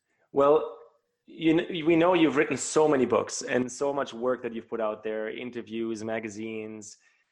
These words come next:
Um, so first of all, thank you so much for, like, continuously, you know, showing up and going through the, the notions that come with it. Um, where, where could we direct people here, here now today? Like, wh-, what would be a call to action or something to look up or,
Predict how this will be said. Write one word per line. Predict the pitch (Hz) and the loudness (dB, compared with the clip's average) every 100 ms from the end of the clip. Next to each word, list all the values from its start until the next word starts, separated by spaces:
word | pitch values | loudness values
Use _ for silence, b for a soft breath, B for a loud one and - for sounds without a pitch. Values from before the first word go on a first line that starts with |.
| _ | _
Um, | 98 98 98 | -12 -10 -12
so | 107 143 131 | -14 -14 -8
first | 151 156 | -6 -4
of | 143 | -2
all, | 123 | -4
thank | 117 139 123 | -4 -10 -14
you | |
so | 113 135 | -14 -10
much | 127 117 - | -10 -10 -10
for, | 117 117 110 | -4 -4 -4
like, | 110 - | -6 -8
continuously, | - 123 - 143 143 139 135 110 120 123 | -10 -10 -8 -6 -2 -2 -2 -4 -4 -2
you | 117 117 | -4 -4
know, | 120 | -2
showing | 120 - 127 123 117 | -2 2 4 6 6
up | 110 101 - | 4 2 -2
and | 117 110 104 | -2 -2 2
going | 117 117 113 | 4 4 2
through | - 113 | 0 2
the, | 107 104 110 101 | 4 4 4 0
the | |
notions | 104 107 101 104 | 0 0 0 -2
that | 98 | -4
come | - 113 | -2 0
with | 104 98 | 0 0
it. | - - B B B B B B B - | -2 -6 B B B B B B B -2
Um, | 117 117 113 113 117 107 - | 2 4 2 0 -4 -10 -4
where, | 123 147 | 2 4
where | - 123 147 | 4 2 2
could | 151 175 | 4 2
we | 165 | 4
direct | 147 127 123 123 | 6 6 6 2
people | 117 107 104 104 110 110 | -2 2 2 2 0 -4
here, | 107 110 113 | -4 -2 -2
here | 107 104 107 | -4 -14 -12
now | 104 98 | -10 -12
today? | _ 95 101 101 104 | _ -14 -12 -12 -14
Like, | 101 101 110 110 | -20 _ _ -20
wh-, | 123 _ 117 | -20 _ -10
what | 123 | -10
would | 123 | -10
be | - 120 | -10 -6
a | 113 | -6
call | 110 110 107 | -6 -8 -8
to | 110 | -6
action | 107 101 - 101 | -6 -8 -12 -14
or | 98 95 | -14 -16
something | 107 104 101 | -18 -20 -20
to | |
look | 104 107 104 | -12 -12 -8
up | 104 101 95 | -8 -8 -10
or, | 95 | -12